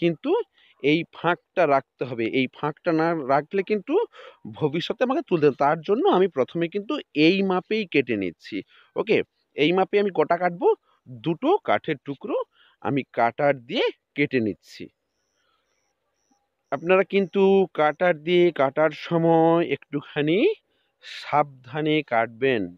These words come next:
আমি এটা বারবার বলছি, আমরা কেউ কোনো কাঠের মিস্ত্রি বা কার্পেন্টার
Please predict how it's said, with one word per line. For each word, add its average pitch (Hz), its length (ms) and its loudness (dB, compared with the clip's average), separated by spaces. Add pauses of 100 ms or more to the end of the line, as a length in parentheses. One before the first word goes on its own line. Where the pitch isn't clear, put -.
(560)
আমি 117 180 -2
এটা 135 180 0
বারবার 147 440 0
বলছি, 165 420 -8 (240)
আমরা 117 320 0
কেউ 131 300 2 (1040)
কোনো 135 240 2
কাঠের 123 400 0
মিস্ত্রি 175 460 -2
বা 151 160 4 (260)
কার্পেন্টার 143 760 0